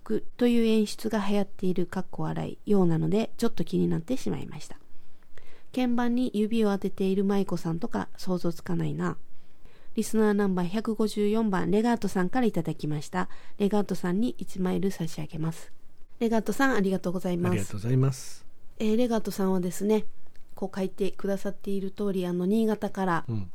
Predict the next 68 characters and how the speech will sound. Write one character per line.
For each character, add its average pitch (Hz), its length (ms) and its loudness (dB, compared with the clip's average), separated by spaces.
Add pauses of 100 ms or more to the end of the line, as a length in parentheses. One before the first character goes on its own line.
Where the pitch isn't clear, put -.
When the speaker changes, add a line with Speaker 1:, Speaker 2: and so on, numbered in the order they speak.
(180)
Speaker 1:
大 185 80 2
阪、 175 360 0
神 175 400 0
戸 - 60 -8 (140)
と 151 180 0
い 147 220 -2
う、 - 60 -6 (840)
え 180 100 -6
ー、 170 60 -4
二 170 220 -8
日 175 140 -4
間 170 240 0
に 170 140 0
来 - 120 -8
て - 80 -6
く - 140 -4
だ 185 100 -4
さ 202 140 -2
い 202 60 2
ま 208 140 0
し 202 60 -4
た。 190 100 -4
本 202 200 -2
当 220 100 -2
に 214 140 2
あ 202 40 2
り 202 100 0
が 196 100 0
と 185 140 -4
う - 20 -4
ご 180 100 -2
ざ 190 100 -2
い 190 60 2
ま 202 200 2
す。 - 80 -4
Speaker 2:
あ - 20 -4
り 95 60 -4
が 90 60 -4
と 95 120 -8
う - 20 -8
ご 95 80 -6
ざ 113 60 0
い - 20 2
ま 135 160 4
す。 - 380 -6 (200)
Speaker 1:
ま 226 100 0
あ、 202 40 0
私 202 320 0
の、 220 340 2
あ 202 120 0
の、 196 340 0
い 196 80 0
ろ 208 140 2
ん 202 60 0
な 202 80 -2
こ 196 100 -4
う - 100 -8
緊 233 160 0
張 220 180 0
感 175 240 0
も 175 60 0
含 196 300 -2
め 180 100 0
て、 170 260 0
Speaker 2:
う 123 40 0
ん。 107 140 -2 (200)
Speaker 1:
え 196 40 -4
ー、 175 640 -4